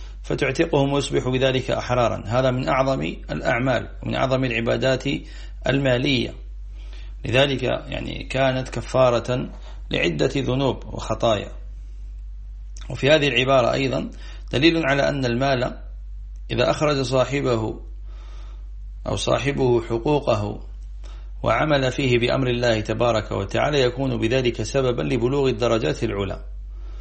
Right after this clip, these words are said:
ولا يخفى عليكم كيف كان عثمان رضي الله عنه وعبد الرحمن بن عوف رضي الله عنه أيضا، وما قدمه للإسلام.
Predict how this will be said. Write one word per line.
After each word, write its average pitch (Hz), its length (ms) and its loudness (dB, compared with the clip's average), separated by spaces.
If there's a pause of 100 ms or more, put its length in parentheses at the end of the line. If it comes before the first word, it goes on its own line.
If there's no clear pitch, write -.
(520)
ولا 117 140 6
يخفى 139 240 2
عليكم 135 520 2
كيف 127 240 0
كان 123 480 0 (640)
عثمان 123 320 2
رضي 113 320 2
الله 104 380 0
عنه 113 260 0
وعبد 101 200 0
الرحمن 107 360 0
بن 101 100 -4
عوف 113 480 0 (240)
رضي 104 140 -4
الله 107 220 0
عنه 110 280 -2
أيضا، 120 400 0
وما 107 140 -2
قدمه 110 520 0
للإسلام. 98 480 -4